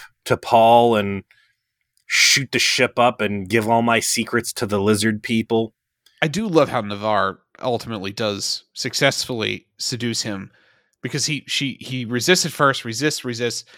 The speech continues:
Speaker 2: She changes tactics, sits down, like, says, "Oh, I don't know what else to do." He gets more comfortable having, like, felt like he has resisted her, but then he, like, lowers his guard and it just gives her the opening when he sits down next to her, like, put his,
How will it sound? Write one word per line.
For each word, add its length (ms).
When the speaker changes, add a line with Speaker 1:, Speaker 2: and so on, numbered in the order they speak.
Speaker 2:
She 160
changes 600
tactics, 800
sits 440
down, 500
like, 180
says, 200
"Oh, 120
I 80
don't 140
know 100
what 120
else 180
to 120
do." 420
He 360
gets 220
more 140
comfortable 680
having, 400
like, 240
felt 280
like 180
he 100
has 160
resisted 520
her, 300
but 160
then 200
he, 200
like, 200
lowers 360
his 120
guard 420
and 100
it 100
just 320
gives 280
her 120
the 160
opening 300
when 100
he 180
sits 300
down 260
next 240
to 80
her, 60
like, 240
put 300
his, 200